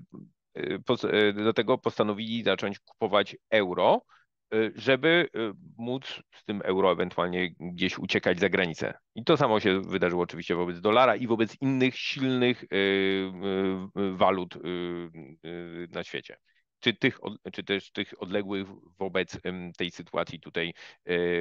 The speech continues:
na Ukrainie. E, także, e, to, to, to widać bardzo dobrze, jak to działa na waluty. N-, też widać inne momenty, bo, e, też widać tutaj, e, ten spadek pod koniec dwudziestego trzeciego roku,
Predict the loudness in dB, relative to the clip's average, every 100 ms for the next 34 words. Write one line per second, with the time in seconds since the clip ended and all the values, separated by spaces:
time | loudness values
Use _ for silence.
0 | -2 -4 -6 -4 -4 -4 -8 -18 _ -20
1 | _ _ -2 0 2 0 0 0 4 4
2 | 4 0 0 -2 -4 -6 -6 -6 -6 -4
3 | -2 0 0 -2 -2 -2 -2 2 2 2
4 | -10 -2 2 2 2 2 4 4 2 0
5 | -2 -10 -12 -18 -20 _ -8 -8 -8 _
6 | _ 6 6 2 0 6 8 6 2 4
7 | 6 6 4 2 2 4 4 4 2 -2
8 | 0 0 0 -4 2 2 2 0 0 0
9 | -4 0 0 0 -8 -10 2 4 4 0
10 | -6 -6 -2 -2 -2 -4 -6 -2 2 2
11 | 2 0 0 -2 2 2 0 0 -2